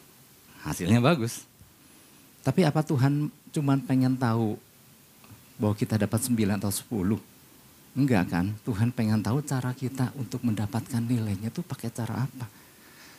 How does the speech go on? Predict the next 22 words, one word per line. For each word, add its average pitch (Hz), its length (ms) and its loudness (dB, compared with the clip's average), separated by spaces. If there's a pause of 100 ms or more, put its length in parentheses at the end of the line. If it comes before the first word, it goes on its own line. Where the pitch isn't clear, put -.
(180)
Ada 98 160 -4
cara 127 320 -2
mudah 151 320 2 (120)
kan, 147 280 -2
nyontek. 139 400 -2 (560)
Tapi - 200 -8
juga 147 240 -2
ada 139 120 2
cara 143 240 0
belajar. 127 560 0 (380)
Tapi - 220 -2
dapatnya 151 400 0
tujuh. 156 360 2 (360)
Nah, 151 120 2
Tuhan 180 320 2
nggak 131 240 -2
lihat 156 280 0
di 139 160 2
rapotnya 135 680 0
sembilan 120 400 -2
atau 139 120 -4
tujuh, 185 180 -2